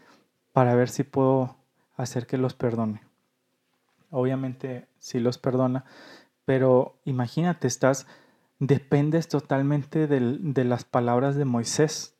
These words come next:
Imagínate tú como pecador en ese, en esa parte del pueblo de Israel, de que sabes que hiciste mal, sabes que tú le, le echaste como cinco monedas de oro pa' que se hiciera,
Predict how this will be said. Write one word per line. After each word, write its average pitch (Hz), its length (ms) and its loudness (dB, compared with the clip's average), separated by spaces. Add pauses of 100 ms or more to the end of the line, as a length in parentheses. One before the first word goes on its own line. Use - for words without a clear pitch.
(120)
Imagínate 147 540 0
tú 165 180 -4
como 180 300 -2
pecador 139 480 2
en 139 120 0
ese, 151 380 -4
en 135 120 -2
esa 131 240 -4
parte 143 260 -2
del 135 80 -2
pueblo 135 220 0
de 143 40 2
Israel, 123 280 0 (640)
de 131 160 -2
que - 80 -4
sabes 143 340 2
que 160 100 0
hiciste 143 340 -6
mal, 135 280 -2
sabes 131 380 -2
que - 120 -4
tú 135 180 -2
le, 135 300 0
le 127 100 0
echaste 127 400 -4
como 127 240 -4
cinco 139 320 -4
monedas 131 460 -2
de 131 80 -4
oro 127 320 -2
pa' 120 160 -4
que - 120 -12
se 117 140 -6
hiciera, 123 420 -4